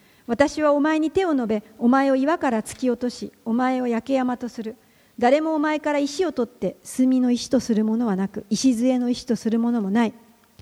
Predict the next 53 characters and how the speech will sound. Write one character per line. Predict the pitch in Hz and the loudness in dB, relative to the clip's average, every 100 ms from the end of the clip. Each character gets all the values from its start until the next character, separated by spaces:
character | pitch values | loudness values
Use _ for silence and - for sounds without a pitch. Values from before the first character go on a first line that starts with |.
| - - _ | -20 -20 _
お | 233 | 0
前 | 214 240 | 2 4
は | 240 | 4
永 | 254 311 311 | 4 4 2
遠 | 311 | 2
に | 320 - | 0 -2
荒 | 214 | -2
れ | 208 | 0
果 | 208 | 0
て | 214 | -2
る。 | 202 196 | -2 -4
主 | - - | -6 -2
の | 220 185 | 0 0
御 | 175 | -4
告 | 185 | -8
げ。 | 170 - _ _ _ _ _ _ _ | -10 -12 _ _ _ _ _ _ _
こ | 302 | 2
の | 330 | 2
地 | 339 381 | 2 0
に | 285 | 2
旗 | 220 - 349 277 | 0 0 0 0
を | |
掲 | 233 214 220 | -2 -2 -2
げ、 | 180 185 - _ - | -2 -4 -10 _ 0
国 | 277 339 | 2 2
々 | 349 285 | 2 2
の | 233 | 2
中 | 220 226 214 | 0 0 -2
に | 202 | 0
角 | 262 302 | 2 2
笛 | 285 302 294 | 2 2 2
を | |
鳴 | 277 | 2
ら | 277 262 | 0 0
せ、 | 262 240 _ _ _ _ | -2 -4 _ _ _ _
国 | 320 359 | 2 2
々 | 381 302 254 | 2 2 2
を | |
整 | 220 226 294 320 | 0 -2 0 2
え | 294 | 0
て | 220 | 0
こ | - 285 | 0 2
れ | |
を | 302 | 2
攻 | 294 277 | 2 2
め | 320 | 2
よ。 | - - - _ _ - | 0 -4 -16 _ _ -2
ア | 214 | 0
ラ | 254 | 2
ラ | 254 | 0
テ、 | 254 240 - _ 254 | -2 -4 -8 _ 0
ミ | 294 | 0
ニ、 | 226 | 0